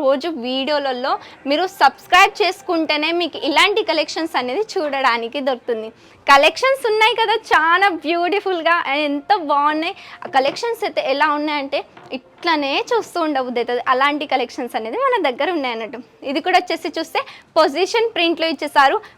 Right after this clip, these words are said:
ప్లస్ ఇందులో ఏంటి తెలుసా, చూడండి కలర్ కాంబినేషన్ కూడా వచ్చేసి చాలా బాగుంది. త్రీ, త్రీ అంటే త్రీ డీ లుక్లో,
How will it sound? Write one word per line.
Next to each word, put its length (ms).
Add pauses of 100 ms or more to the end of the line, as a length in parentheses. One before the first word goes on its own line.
(160)
ప్లస్ 320
ఇందులో 320
ఏంటి 180 (120)
తెలుసా, 240 (100)
చూడండి 320 (100)
కలర్ 340
కాంబినేషన్ 520
కూడా 140
వచ్చేసి 280 (120)
చాలా 340
బాగుంది. 400
త్రీ, 140 (440)
త్రీ 140 (220)
అంటే 220 (380)
త్రీ 140 (180)
డీ 80 (300)
లుక్లో, 320